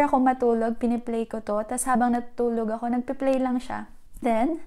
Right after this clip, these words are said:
kailangan, bago tayo matulog, iwasan natin na ma-stress. Iwasan natin na mag-isip ng mga problema or yung mga bagay na makakapagpabigat sa atin. Kasi, minsan, kaya tayo nahihirapan matulog kasi kung ano-anong iniisip natin.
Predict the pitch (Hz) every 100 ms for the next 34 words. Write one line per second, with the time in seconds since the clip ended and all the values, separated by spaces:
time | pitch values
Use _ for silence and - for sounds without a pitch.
0 | - - - - - - 330 330 294 226
1 | 220 220 247 247 233 233 226 226 220 220
2 | 220 220 214 214 220 - - - - -
3 | - - 262 262 262 262 254 247 233 233
4 | 240 226 226 220 220 240 - - 226 233
5 | - - - - 277 254 240 240 233 226
6 | - - 226 226 220 214 214 226 214 214
7 | 208 208 202 220 - - - - - 247
8 | 240 247 247 233 214 220 214 220 220 214
9 | 214 247 - - - 220 214 202 214 220
10 | - - 208 208 220 226 - - - 262
11 | 262 254 240 247 - - - 294 320 -
12 | 247 254 247 226 226 226 233 240 240 233
13 | 220 226 220 220 226 226 226 254 277 254
14 | 247 240 240 214 220 214 214 220 226 -
15 | 214 208 196 - - 214